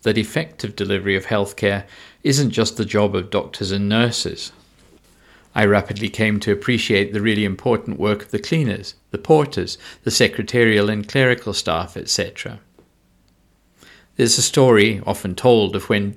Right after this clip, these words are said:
President John F. Kennedy went to visit nasa for the first time in nineteen sixty-two. There he met a cleaner carrying a broom. President Kennedy asked the man what he did,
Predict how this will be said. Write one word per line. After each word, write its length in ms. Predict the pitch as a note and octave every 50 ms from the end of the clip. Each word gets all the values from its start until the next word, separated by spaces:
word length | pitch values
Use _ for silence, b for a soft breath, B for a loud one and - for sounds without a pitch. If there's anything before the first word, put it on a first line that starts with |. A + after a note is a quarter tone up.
| - -
President 400 | - G#2 G2 G#2 G2 G2 F#2+ -
John 240 | - G2+ G#2 G#2
F. 240 | G2 G2 F#2 - -
Kennedy 440 | - - C3 B2 A#2+ A2+ - G#2+ F#2+
went 240 | F#2+ F#2+ F#2+ - -
to 100 | - G#2
visit 280 | G#2 G#2 G2+ G#2+ - -
nasa 400 | G#2+ A2+ B2 B2 A#2 - - F2+
for 140 | - - G2+
the 100 | F#2+ G2
first 360 | - - G2+ G#2 G2+ - -
time 200 | A2 G#2 G2+ G2+
in 120 | G2+ G2+
nineteen 360 | G#2 G#2 G2+ G2+ - - A2+
sixty-two. 760 | G#2 - G#2+ - - - - - - - D3+ D3+ B2+ G2 F#2 - - _ _ _ _ _ _ B B B B B B B B B B B B B B B B B B -
There 240 | G#2+ A2+ A2 G#2+
he 140 | G#2 G#2+ A2+
met 220 | G2+ G2+ G2 - -
a 40 |
cleaner 380 | - - - D#3 D3 A#2+ F#2 -
carrying 480 | - - - G2+ G2+ G#2 G#2 G2+ G2+ G2+
a 40 |
broom. 500 | G2+ G#2 A#2+ B2 A#2+ A2 G2 F#2 F#2 F#2 - _ _ _ _ _ _ _ _ _ _ _ _ _ _ _ _ _ _ _ b b b b b b b -
President 520 | - A2+ G#2 F#2+ F#2+ F2+ - G2+ G2 F#2
Kennedy 460 | - - G2+ G2+ G#2 G#2 G#2 A2 G#2 G2+
asked 300 | A2 A#2+ A2+ - - -
the 40 |
man 320 | G2 F#2+ G2 G2+ G2+ G2+ G2+
what 180 | G#2 G2+ -
he 60 | A#2 G#2
did, 360 | G#2+ C3+ B2 G#2 - -